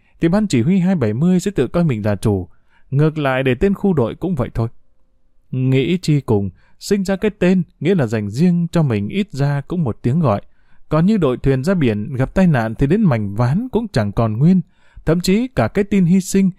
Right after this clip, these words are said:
hay bị bắt cũng không răng gửi về chính xác được. Những thủy thủ đó, những ngư dân bình thường đó đã sống hết mình vì cồn cỏ, vì cách mạng. Truyền thống đó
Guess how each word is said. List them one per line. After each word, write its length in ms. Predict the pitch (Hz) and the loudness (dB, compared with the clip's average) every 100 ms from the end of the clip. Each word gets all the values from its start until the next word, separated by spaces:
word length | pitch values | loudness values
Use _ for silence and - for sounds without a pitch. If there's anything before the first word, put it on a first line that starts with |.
| _ | _
hay 200 | - 151 | -6 -2
bị 160 | 151 117 | 0 0
bắt 260 | 127 202 - | -2 -6 -4
cũng 180 | 151 | -6
không 280 | 180 190 196 | -2 0 0
răng 240 | 165 180 175 | 2 2 2
gửi 220 | 110 101 | 2 2
về 240 | 104 104 | 2 0
chính 240 | 104 131 196 | 0 -2 -2
xác 280 | - 208 - | -2 -2 0
được. 220 | 104 - - - - - _ | -2 -2 -12 -20 -20 -20 _
Những 380 | 127 123 131 196 | -2 -2 0 0
thủy 200 | 147 110 | 2 0
thủ 180 | - 104 | 2 0
đó, 360 | 104 113 160 262 - - - | 2 0 -4 -10 -20 -20 -6
những 240 | 143 240 233 | -2 0 0
ngư 80 | |
dân 280 | 196 202 202 | 0 4 4
bình 220 | 123 110 | 4 0
thường 260 | 107 113 107 | 0 0 2
đó 220 | 107 139 196 | -2 -2 -2
đã 80 | |
sống 260 | 139 - 175 | -2 -2 0
hết 300 | 180 254 - | 2 0 -2
mình 320 | 123 110 110 | -2 -2 0
vì 100 | 110 | -2
cồn 260 | 110 117 110 | 0 -2 0
cỏ, 340 | 113 104 92 - _ _ - | 0 -2 -2 -10 _ _ -6
vì 180 | 135 143 | 0 0
cách 260 | 247 - | -2 -4
mạng. 200 | 123 104 - - - _ - | -4 -4 -6 -20 -20 _ -2
Truyền 180 | 156 151 | 0 0
thống 220 | 175 202 | 0 0
đó 240 | 165 226 | -2 -2